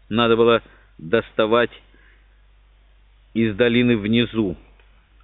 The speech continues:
Они должны были свалить деревья, обрубить сучья и ветки,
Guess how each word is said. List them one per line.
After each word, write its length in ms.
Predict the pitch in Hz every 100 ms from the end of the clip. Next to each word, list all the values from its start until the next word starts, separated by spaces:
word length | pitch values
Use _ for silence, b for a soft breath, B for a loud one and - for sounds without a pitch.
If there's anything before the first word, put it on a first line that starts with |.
| _ _ -
Они 400 | 110 110 120 123
должны 420 | 120 107 113 120
были 360 | 117 113 113 - b b b _
свалить 460 | - 110 120 120 95
деревья, 500 | 110 113 135 127 127
обрубить 460 | 107 113 104 110 - -
сучья 340 | 131 - 117
и 120 | 113
ветки, 420 | 113 123 - 113